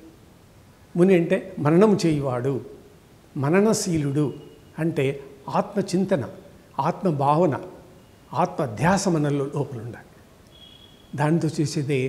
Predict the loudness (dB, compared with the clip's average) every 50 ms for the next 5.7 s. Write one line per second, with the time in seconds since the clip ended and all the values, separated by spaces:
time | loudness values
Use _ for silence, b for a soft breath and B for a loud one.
0 | -6 -10 -12 -8 -8 -8 -8 -8 -10 -10 -8 -8 -8 -8 -8 -10 -12 -12 -14 -16
1 | -18 -20 -20 -20 -20 -20 -20 -20 -20 -20 -20 -20 -20 -20 -20 -20 -20 -20 -20 -20
2 | -20 -20 _ -20 -20 -16 -4 0 0 0 0 0 -2 -4 -4 -6 B B B B
3 | -4 0 2 2 2 4 4 2 4 4 2 0 0 -2 0 4 6 6 6 6
4 | 2 -2 0 2 2 4 4 4 4 4 4 4 2 2 0 -4 -6 -12 -18 -20
5 | -12 -6 -4 -2 0 2 2 0 0 -2 -6 -6 -8 -10